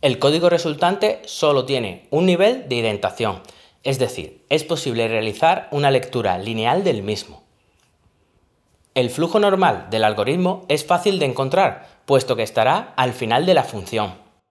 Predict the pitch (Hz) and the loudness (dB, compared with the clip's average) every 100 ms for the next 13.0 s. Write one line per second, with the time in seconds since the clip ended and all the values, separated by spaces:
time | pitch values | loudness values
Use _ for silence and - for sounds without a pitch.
0 | _ _ _ _ - 185 160 110 101 113 | _ _ _ _ 0 2 2 0 -2 2
1 | 113 113 113 151 214 - 143 139 131 120 | 2 4 4 4 2 -2 -2 0 0 0
2 | 120 135 139 151 117 104 - - - - | 0 2 0 0 0 -2 -4 -16 -20 -2
3 | 131 170 202 180 185 - 117 139 135 127 | 2 4 4 0 -2 -8 -6 -2 0 0
4 | 123 123 131 175 202 196 202 165 120 120 | -2 -2 0 2 2 2 2 -2 -6 -6
5 | 120 120 147 196 214 - 147 131 123 120 | -6 0 0 0 -2 -6 -4 -2 0 0
6 | 123 110 92 104 - 120 185 139 - - | 2 2 2 -4 -2 2 2 2 -4 -14
7 | _ 117 107 107 143 147 151 143 151 143 | _ -2 -2 -2 -2 0 -2 0 0 0
8 | 175 196 196 - 123 117 113 135 143 160 | 0 -2 -4 -10 0 2 4 2 2 2
9 | 123 110 117 - 87 _ - 147 135 98 | 2 -2 -2 -6 -18 _ -2 2 2 2
10 | 110 - 123 165 180 202 220 220 - - | 0 0 2 4 2 2 2 0 -2 -2
11 | 135 139 143 127 101 120 - 120 165 170 | 0 2 2 0 -4 -8 -8 -6 0 2
12 | 185 220 220 233 - 113 117 - - - | 2 0 2 0 0 -4 -2 -2 -6 -14